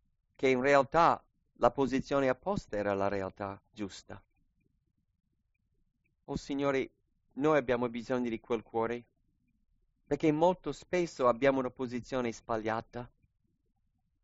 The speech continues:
O che possiamo essere umili, umili da veramente valutare e ascoltare, in modo di sempre più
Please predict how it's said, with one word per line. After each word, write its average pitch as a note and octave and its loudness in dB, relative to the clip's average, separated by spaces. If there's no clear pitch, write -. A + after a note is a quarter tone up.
O D3+ 2
che C#3 -6
possiamo D3+ -4
essere C3 -4
umili, F#3+ -2
umili D3+ 2
da B2+ 4
veramente C3 -2
valutare B2 0
e B2+ 0
ascoltare, B2 -4
in A#2+ -2
modo C#3 4
di B2 -2
sempre F3+ -2
più G#2+ -4